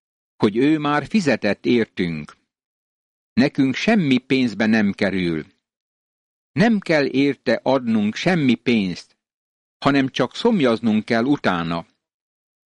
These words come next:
Vajon nem akarsz üdvözülni?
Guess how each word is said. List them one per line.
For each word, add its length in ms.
Vajon 300
nem 200
akarsz 400
üdvözülni? 800